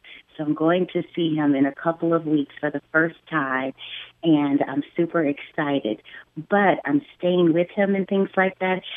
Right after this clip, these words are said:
and I'm nervous about the ooh la la for that weekend. Is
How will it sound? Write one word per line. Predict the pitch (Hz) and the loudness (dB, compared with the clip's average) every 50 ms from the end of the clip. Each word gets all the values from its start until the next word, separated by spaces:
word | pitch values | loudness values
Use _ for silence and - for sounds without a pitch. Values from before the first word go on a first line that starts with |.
| - - - | -14 -10 -4
and | 156 156 156 | 0 0 2
I'm | 151 151 147 151 | 4 4 4 4
nervous | 156 160 170 170 180 185 175 180 - - | 4 4 2 4 4 2 2 0 -4 -6
about | - 170 156 151 151 147 147 - | -4 -4 0 0 0 0 0 -2
the | - 156 151 - _ - | -2 -2 -2 -2 _ 0
ooh | 202 196 185 180 170 | 2 2 4 4 2
la | 160 160 151 156 151 | 4 4 4 4 4
la | 147 147 143 143 139 - | 2 2 2 0 -2 -2
for | - 147 147 | -2 -4 -2
that | - 143 139 - 139 | 0 -2 -2 -2 2
weekend. | 139 160 151 156 - 147 139 131 120 - | 2 2 2 2 2 0 0 0 0 -2
Is | - 156 147 | -2 -2 -2